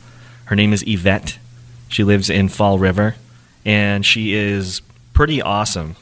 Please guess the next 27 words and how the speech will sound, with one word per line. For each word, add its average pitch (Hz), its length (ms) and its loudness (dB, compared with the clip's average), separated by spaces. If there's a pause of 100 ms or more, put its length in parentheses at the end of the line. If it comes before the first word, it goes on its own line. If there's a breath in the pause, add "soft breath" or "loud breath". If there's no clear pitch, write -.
(120)
Uh, 85 320 -2
she - 180 -4
got 110 140 0
married 107 400 0
in 90 120 0
nineteen 98 380 -2
thirty-eight 92 640 0 (920 loud breath)
at 98 400 -4
Notre 107 320 -4
Dame 95 180 -2
Church, - 480 -2 (480)
which 101 200 0
ended 104 160 2
up 95 100 -2
burning 95 240 0
down 95 200 0
in 92 60 0
the 90 60 0
nineteen 92 360 -2
eighties 90 420 0 (440 loud breath)
in 101 160 0
Fall 92 240 -4
River. 90 380 -4 (520 loud breath)
Uh, 87 260 -2
she 101 180 -2
lives 110 260 2
independently. 107 720 -2